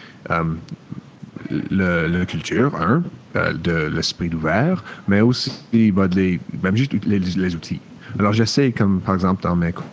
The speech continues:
courriels, euh, que je donne à, à les, les, les, euh, les enseignants chaque semaine ou, euh,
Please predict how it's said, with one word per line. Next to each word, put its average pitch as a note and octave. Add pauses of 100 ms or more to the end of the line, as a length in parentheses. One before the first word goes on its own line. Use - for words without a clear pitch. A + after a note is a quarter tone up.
courriels, G2 (560)
euh, F2
que E2
je E2
donne E2+
à, D#2+
à E2
les, D#2+ (160)
les, D#2+
les, D#2+
euh, D#2+ (540)
les E2
enseignants E2
chaque -
semaine E2
ou, D#2 (180)
euh, D#2